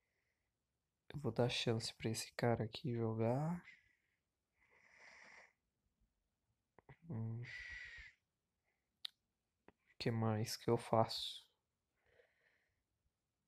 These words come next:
Que mais? Não sei. Bom, tá. Vamos assim mesmo. Bom, eu tenho que ganhar, hein?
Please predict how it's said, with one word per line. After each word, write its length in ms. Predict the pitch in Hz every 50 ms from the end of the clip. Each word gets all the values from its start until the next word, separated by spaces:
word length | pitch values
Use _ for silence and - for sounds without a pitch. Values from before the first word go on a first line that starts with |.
| _ _ _ _ _ _ _ _ _ _ _ _ _ _ _ _ _ _ _ _ _ _ _ -
Que 160 | - - 135
mais? 580 | 120 117 117 113 110 110 117 - - - - - -
Não 140 | 135 147 156
sei. 340 | - - 156 151 151 160 - - - - - - - _ _ _ _ _ _ _ _ _ _ _ _ - - _ _ _ _ _ _ _ _ - - - - - - - - - - - - - - - - - - - - - - _ _ _ -
Bom, 320 | 131 139 139 135 123 113 113 - - - - - - - - - - _ -
tá. 360 | 120 113 107 110 - - - _ - - - _ _ _ -
Vamos 240 | - 127 131 135 139
assim 140 | - 127 120
mesmo. 260 | 120 113 110 107 107 - - - - - - - - - - - - - - _ _ _ _ _ _ _ _ _ _ _ _ _ _ _ _ _ _ _ _ _ _ _ _ _ _ _ _ _ _ _ _ _ _ _ _ _ _ _ _ _ _ _ _ _ _ _ _ _ _ _ _ _ _ _ _ -
Bom, 260 | 117 113 110 110 110
eu 100 | 117 -
tenho 140 | - 117 117
que 160 | - - -
ganhar, 420 | - 139 143 160 160 139 131 131 131
hein? 140 | 131 135